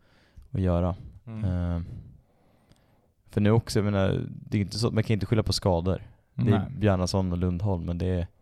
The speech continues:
Speaker 1: de har varit borta hur länge som helst. <laughs> Så det är liksom, det är inget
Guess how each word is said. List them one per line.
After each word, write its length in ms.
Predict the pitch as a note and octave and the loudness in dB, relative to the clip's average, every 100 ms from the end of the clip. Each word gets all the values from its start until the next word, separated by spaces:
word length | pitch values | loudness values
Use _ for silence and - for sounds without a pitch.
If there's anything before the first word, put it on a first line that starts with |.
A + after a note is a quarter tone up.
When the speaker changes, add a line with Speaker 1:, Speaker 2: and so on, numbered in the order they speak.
| - | -8
Speaker 1:
de 120 | G2 | -4
har 60 | G2 | -4
varit 140 | F2 | -2
borta 320 | F#2 - D#2+ - - - - - - - - _ _ _ _ | -4 -2 -4 -4 -18 -20 -20 -20 -20 -20 -20 _ _ _ _
hur 120 | B2 | 0
länge 240 | F#2+ F#2+ F2+ | 2 2 2
som 120 | G#2+ | 2
helst. 320 | G#2 E2 - - - | 0 -2 2 6 8
<laughs> 220 | - B2+ A2 | 6 2 -2
Så 120 | - | -2
det 180 | - G#2+ | -2 0
är 40 | |
liksom, 480 | G2 F2 F#2 F2 F2+ | -2 -2 -4 -4 -4
det 60 | F#2 | -2
är 80 | F#2+ | -2
inget 260 | F2+ E2+ | -2 -4